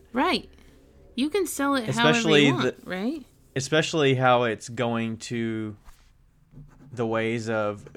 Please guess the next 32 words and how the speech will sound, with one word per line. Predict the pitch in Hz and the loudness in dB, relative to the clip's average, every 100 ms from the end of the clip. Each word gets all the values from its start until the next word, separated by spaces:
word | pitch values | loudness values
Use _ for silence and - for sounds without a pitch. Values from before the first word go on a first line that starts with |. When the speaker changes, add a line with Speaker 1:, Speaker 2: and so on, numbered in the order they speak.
| 113 | -8
Speaker 2:
do | 120 | -6
you | 123 120 | -4 -4
need | 120 | -4
to | 113 | -4
go | 117 | -2
to | 107 | -2
college | - 123 135 101 | 0 0 2 -2
for | - 98 | -8 -12
this? | 101 101 - | -10 -12 -10
Or | 113 | -12
do | 113 | -8
you | 113 | -6
need | 120 120 | -6 -4
a | 123 | 2
Speaker 1:
Right. | 277 311 | 2 4
Speaker 2:
degree | 214 143 | 2 0
for | 135 101 | -4 -8
this? | 92 80 98 - - - _ _ _ _ | -10 -12 -12 -14 -16 -20 _ _ _ _
You | 123 139 | -6 -4
can | 170 139 | -2 -2
make | 143 165 | -2 -2
it | 135 117 | -2 -2
on | 120 | -4
your | 113 | -4
own | 131 131 107 113 113 - - _ _ _ _ _ _ _ | -2 -4 -6 -10 -14 -16 -20 _ _ _ _ _ _ _
in | - 120 | -10 -8
your | 110 | -8
spare | - 127 117 | -2 0 0
time. | 123 127 107 107 131 - - _ _ _ | -4 -8 -6 -8 -10 -14 -20 _ _ _
Speaker 1:
Yeah. | 226 220 196 185 _ _ _ _ | -10 -8 -8 -12 _ _ _ _
Speaker 2:
And | 127 123 120 117 117 - _ _ _ - | -8 -4 -4 -4 -6 -10 _ _ _ -10
learn. | 113 123 127 107 107 123 | -6 -2 -2 -4 -6 -10